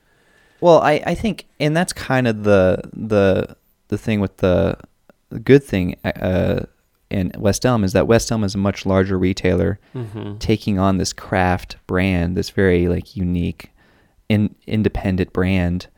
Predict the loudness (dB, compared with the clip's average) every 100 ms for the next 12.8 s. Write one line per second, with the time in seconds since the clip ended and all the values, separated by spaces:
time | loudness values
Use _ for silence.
0 | -14 -10 -8 -8 -6 0 2 2 2 0
1 | -2 -2 0 2 0 -2 -4 -4 -4 -4
2 | -2 -2 -2 -8 -20 -12 -2 0 2 0
3 | -2 -8 -16 _ -18 -14 -14 -14 -18 -16
4 | -12 -10 -10 -12 -16 -20 -20 _ -20 _
5 | _ _ -20 _ -16 -10 -8 -8 -10 -6
6 | -6 -2 -4 -4 _ -20 -12 -8 -6 -2
7 | -2 0 -6 -4 -6 -8 -6 -4 -4 -8
8 | -10 -4 -2 -2 -4 -8 -8 _ _ _
9 | _ _ -8 -2 0 0 -2 -6 -10 -10
10 | -12 -10 -10 -12 -16 -18 -12 -12 -12 -16
11 | -18 -18 -20 _ _ _ _ _ _ -16
12 | -10 -4 -2 0 0 2 2 0